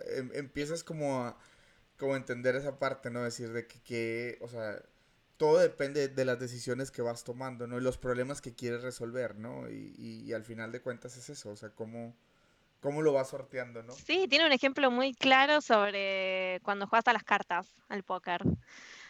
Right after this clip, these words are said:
Speaker 2: Todos recibimos las mismas cantidad de cartas. Y vos podés decir, "Ay, sí, qué malas cartas que me tocó, por eso perdí". Sí, pero también implica en qué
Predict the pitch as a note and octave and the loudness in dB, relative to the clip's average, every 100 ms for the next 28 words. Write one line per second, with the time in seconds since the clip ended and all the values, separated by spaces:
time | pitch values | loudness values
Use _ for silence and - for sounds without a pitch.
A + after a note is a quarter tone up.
0 | - D4 D#4+ B3+ A3+ A3 A#3+ A3 G#3 A#3 | 8 10 12 8 4 4 6 6 6 4
1 | G#3+ A#3 - G#3 G3+ G3+ G3+ G3+ C#4 B3 | 6 4 4 0 2 4 4 6 4 4
2 | E3+ - _ _ _ _ _ - G#3 G3 | -4 -6 _ _ _ _ _ -12 -4 2
3 | G#3+ - G#3 G#3 G3+ - G#3+ G#3+ A3+ G#3 | 2 6 6 6 2 -4 2 6 6 4
4 | G3 G3 A#3 A#3 G#3 A3+ A3+ A3+ - A#3 | -2 -6 -6 -4 -2 2 4 2 0 2
5 | G#3+ A#3 A3 G3+ - B3 B3+ A3+ G#3+ G3 | 2 2 0 -2 2 4 4 4 0 -4
6 | F3+ E3+ - C4 A3+ F3+ F3 F3+ G#3 B3+ | -8 -10 0 0 4 4 6 6 6 6
7 | A#3 A3+ A3 G#3 - A3+ A3+ | 6 4 6 4 4 4 4